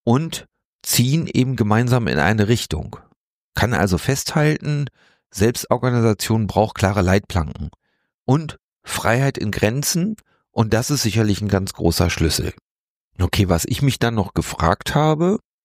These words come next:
war jetzt ja relativ viel Theorie, wann und wie greift man denn ein? Also wie, wie muss man denn jetzt steuern?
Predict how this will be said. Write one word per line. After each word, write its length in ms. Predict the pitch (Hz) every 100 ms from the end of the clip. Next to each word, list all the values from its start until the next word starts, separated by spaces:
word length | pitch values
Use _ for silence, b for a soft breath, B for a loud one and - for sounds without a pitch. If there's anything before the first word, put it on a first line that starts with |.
| _ -
war 140 | 80
jetzt 200 | 95 -
ja 320 | 92 90 95 90 _ _ -
relativ 380 | 95 104 - -
viel 220 | - 95
Theorie, 760 | - 95 90 87 87 92 139 170 - _ _ _ _ -
wann 260 | 92 104
und 220 | 131 113
wie 100 | 120
greift 400 | 123 113 123 -
man 140 | 117 110
denn 160 | 107
ein? 500 | - 165 127 92 85 -
Also 320 | 101 98 98
wie, 260 | 101 120 110 b b b -
wie 220 | 95 113
muss 280 | 123 160 131
man 160 | 117
denn 160 | 104 107
jetzt 260 | 98 -
steuern? 580 | - - 160 120 - 78